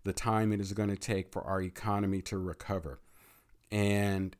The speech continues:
you know, this administration has been laser focused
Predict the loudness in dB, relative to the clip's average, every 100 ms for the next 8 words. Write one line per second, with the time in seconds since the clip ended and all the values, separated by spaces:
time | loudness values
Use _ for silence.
0 | _ -8 -6 -6 -8 -12 -10 2 4 4
1 | 2 2 0 0 2 2 0 -2 -2 -2
2 | -2 0 2 2 0 0 -2 -6 0 4
3 | 6 4 0 -2 0 0 2 -2 -2 -4